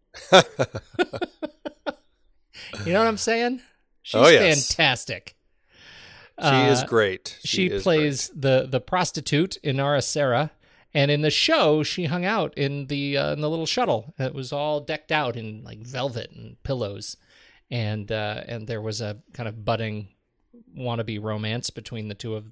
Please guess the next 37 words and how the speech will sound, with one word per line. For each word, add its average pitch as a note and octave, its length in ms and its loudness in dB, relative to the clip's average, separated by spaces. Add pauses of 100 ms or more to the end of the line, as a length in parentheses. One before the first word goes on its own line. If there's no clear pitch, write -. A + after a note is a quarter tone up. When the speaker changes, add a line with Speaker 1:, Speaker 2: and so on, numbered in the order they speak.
(140)
Speaker 2:
uh, A#2+ 320 -10
Mal A2+ 480 -8
and A2 340 -12 (220)
Inara. A#2 440 -8 (560)
And, D#3+ 460 0
uh, E3 120 4
here G3+ 540 2
she's, F#3+ 600 -6 (400)
you B3 120 -4
know, C#4+ 160 2
she G#3 180 -2
finds G#3 280 -2
her G3 60 0
way G3+ 100 2
back F#3 220 0
on F3+ 60 0
the E3 60 0
ship. G#3 200 -2
She's G3 140 -8
not A3+ 180 -2
in E3 80 -2
the B2 60 -6
film B2 260 -4
for A2+ 180 -6
that A#2 340 -2
long, F#3+ 420 0 (480)
uh, A2+ 320 -2
but B2 300 -2
it B2+ 160 -6
is A#2 340 -8
wonderful C3+ 760 -8
to - 180 -10
see A#2+ 260 -8
her G#2+ 320 -8 (340)
turn A2+ 280 -8
up. G#2 320 -6 (180)
Uh, A2 240 -8